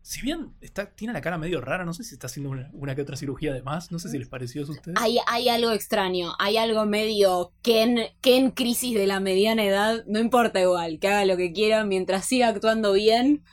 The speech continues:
Speaker 2: está todo bien, pero había algo ahí, ¿eh?
Speaker 1: Ok, qué bueno que vos también lo viste, pero sí, me parece que había algo raro. Bueno, la cuestión es que Chris Pine, con lo excelente actor que es,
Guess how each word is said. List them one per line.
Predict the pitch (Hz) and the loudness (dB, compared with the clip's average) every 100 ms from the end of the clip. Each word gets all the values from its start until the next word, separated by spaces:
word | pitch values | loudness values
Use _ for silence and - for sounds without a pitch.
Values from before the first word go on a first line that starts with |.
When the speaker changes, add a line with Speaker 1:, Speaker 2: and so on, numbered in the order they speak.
| - _ _ | -20 _ _
Speaker 2:
está | - 202 | -2 0
todo | 214 214 | 2 4
bien, | 240 226 170 | 4 2 2
pero | 202 202 | 2 4
había | 202 233 190 | 2 2 2
algo | 185 185 180 | 2 2 2
ahí, | 170 165 170 | 0 0 2
¿eh? | 180 226 - | 0 -2 -8
Speaker 1:
Ok, | 143 151 123 - - | -4 -2 -2 -8 -6
qué | - | 0
bueno | 175 190 190 | 2 2 0
que | 170 | 0
vos | 165 | 0
también | - 160 165 | -2 0 2
lo | |
viste, | 160 175 185 | 2 0 -4
pero | 180 _ - 139 135 | -6 _ -4 -2 -2
sí, | - 127 - | -4 -6 -6
me | 147 | -6
parece | 156 165 | -4 -2
que | 165 | -2
había | 156 156 | -2 -2
algo | 151 | -2
raro. | 143 | -2
Bueno, | 165 160 | -2 -2
la | 160 | -2
cuestión | 170 185 254 | -2 -2 -4
es | |
que | 170 | -4
Chris | 170 170 | -6 -4
Pine, | 196 202 208 | -2 -2 -4
con | - 147 143 | -6 -6 -4
lo | 143 139 | -4 -6
excelente | 131 151 165 | -4 -4 -4
actor | 175 185 175 | -4 -4 -6
que | - 160 160 202 | -4 -2 0 -2
es, | 202 - | -4 -10